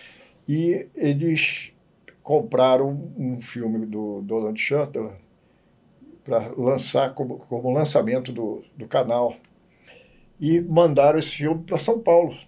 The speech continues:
E aí, eh, a Discovery exigia que eu dublasse ele, e o outro personagem que contracenava muito comigo era o, um personagem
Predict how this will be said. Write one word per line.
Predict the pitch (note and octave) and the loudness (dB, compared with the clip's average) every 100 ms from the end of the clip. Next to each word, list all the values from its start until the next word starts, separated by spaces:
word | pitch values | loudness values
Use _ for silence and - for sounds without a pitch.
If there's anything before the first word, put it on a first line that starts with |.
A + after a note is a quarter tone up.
| _ _ _ _ _ _ _ _ - - | _ _ _ _ _ _ _ _ -14 -2
E | C#3 | 4
aí, | C#3+ C3+ D3+ G3 - - - - _ _ _ _ _ | 6 6 4 2 -2 -14 -20 -20 _ _ _ _ _
eh, | - C3 B2+ B2+ B2+ A#2+ A#2 A#2 A#2+ G#2+ - - - - | -4 2 2 2 0 -2 -2 -4 -4 -8 -14 -20 -20 -12
a | D3+ | -10
Discovery | B2 - C3+ C#3+ E3+ F#3 A3+ | -8 -6 0 0 0 -2 -2
exigia | C#3+ D#3 B2 C3 E3 E3 | -2 -2 -2 -2 0 -2
que | - A2 G2+ - | -4 -6 -6 -4
eu | B2+ C#3 | -4 -4
dublasse | C3 A2 A#2 A2+ C3+ | -6 0 0 0 -4
ele, | B2+ D3+ - - _ _ _ _ - _ _ _ | 0 0 -2 -14 _ _ _ _ -20 _ _ _
e | C#3+ | -4
o | D#3 | 2
outro | C3 D3+ - | 4 2 0
personagem | - - A#2+ A2+ A#2+ - | -6 -2 0 2 0 -4
que | A2+ - - | -10 -12 -10
contracenava | A#2+ A#2 B2+ B2+ B2 A#2 | -8 -6 -8 -4 -2 -2
muito | A2+ A2+ - | -4 -8 -10
comigo | D#3 C3 D3+ E3 G#3+ F#3 | -10 -4 -4 -4 -6 -4
era | C#3 C#3+ C3+ | -2 -2 -2
o, | A#2+ A#2 - - A#2+ | -4 -6 -12 -14 -12
um | |
personagem | B2 C3 C3+ A#2+ A2+ B2 A#2+ C3+ C3+ C#3 | -6 -6 -4 -2 -2 -2 -6 -8 -10 -12